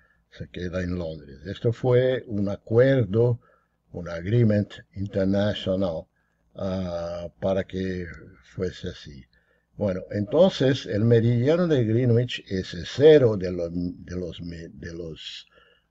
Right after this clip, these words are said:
ah, meridianos o de las longitudes, ¿no? Acá entonces es cero grado y a la izquierda son diez, veinte, treinta, etcétera, grados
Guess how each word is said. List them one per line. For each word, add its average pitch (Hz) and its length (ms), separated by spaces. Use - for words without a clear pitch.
ah, 90 240
meridianos 90 800
o 87 80
de 85 140
las 82 220
longitudes, 85 1080
¿no? 117 280
Acá 113 400
entonces 107 540
es 92 140
cero 123 320
grado 123 580
y 131 600
a 113 120
la 110 140
izquierda 143 720
son 120 380
diez, 110 520
veinte, 104 460
treinta, 110 880
etcétera, 104 920
grados 107 960